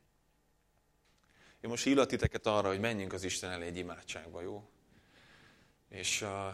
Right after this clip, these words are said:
nagyon szeretném titeket hallani, imádkozni, ha ti is akartok. És ha van most valami a szívedben, akkor légy szíves, mondd ki hangosan, és ezzel bátoríts engem is,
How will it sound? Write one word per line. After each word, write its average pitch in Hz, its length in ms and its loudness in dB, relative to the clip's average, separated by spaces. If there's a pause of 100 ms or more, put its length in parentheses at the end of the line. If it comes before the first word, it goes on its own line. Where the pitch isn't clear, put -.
(1700)
nagyon 139 160 0
szeretném 107 400 2
titeket 92 340 -6
hallani, 92 420 -2
imádkozni, 92 560 -8
ha 95 160 -10
ti 92 120 -8
is 85 120 -8
akartok. - 600 -14 (640)
És - 220 -8
ha 123 100 2
van 147 240 8
most 98 260 -2
valami 87 280 -6
a 85 40 -10
szívedben, 78 540 -8
akkor 127 260 -4
légy 139 140 -2
szíves, - 320 -6
mondd 104 280 -4
ki 92 200 -14
hangosan, 90 600 -8
és - 160 -10 (260)
ezzel 113 280 0
bátoríts 117 520 4
engem 92 300 -4
is, - 320 -8